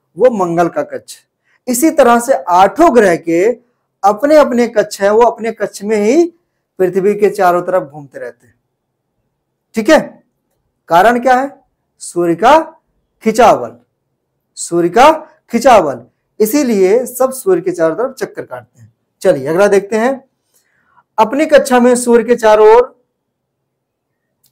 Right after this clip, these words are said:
एक चक्कर लगाने में, ठीक है, अपनी कक्षा में सूर्य के चारों ओर एक चक्कर लगाने में केवल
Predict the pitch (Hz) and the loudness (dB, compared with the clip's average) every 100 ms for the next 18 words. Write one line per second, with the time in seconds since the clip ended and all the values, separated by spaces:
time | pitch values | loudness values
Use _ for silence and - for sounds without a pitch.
0 | _ 190 202 208 208 196 190 185 185 208 | _ -2 -2 -4 -2 0 2 0 -2 -8
1 | 226 226 _ _ 240 240 135 _ _ _ | -12 -20 _ _ -4 -4 -12 _ _ _
2 | _ _ _ _ _ _ 196 208 247 302 | _ _ _ _ _ _ -4 0 0 0
3 | 311 247 247 - 208 196 214 214 - 226 | 0 0 -2 -2 -2 0 -2 -4 -8 -4
4 | 277 269 247 - 202 202 202 208 214 214 | -4 0 -2 2 4 4 6 6 4 0
5 | - 254 269 - 214 - 185 175 170 175 | 0 0 0 -6 -8 -2 0 2 2 2
6 | 180 185 220 269 - _ _ _ _ 202 | 0 -4 -2 -4 -6 _ _ _ _ 0
7 | 202 233 | 2 2